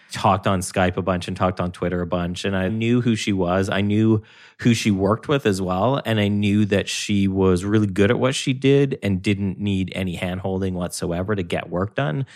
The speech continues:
And I was like, "This is the type of person that I want to partner with."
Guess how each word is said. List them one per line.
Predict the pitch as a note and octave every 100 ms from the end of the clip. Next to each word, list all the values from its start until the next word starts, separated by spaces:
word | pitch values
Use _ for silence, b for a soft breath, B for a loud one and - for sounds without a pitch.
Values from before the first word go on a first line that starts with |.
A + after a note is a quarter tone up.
| B B B -
And | G#2+
I | G2+
was | G2+
like, | F#2+ F2+
"This | F#2+
is | F#2+
the | F#2+
type | F2 F2 F2
of | F2
person | F2+ F2+ F2+ F2 E2+
that | F2 E2+ -
I | F2
want | E2 E2+ E2 E2
to | - F2 E2 D#2+ D#2 -
partner | - - E2+
with." | D#2+ F2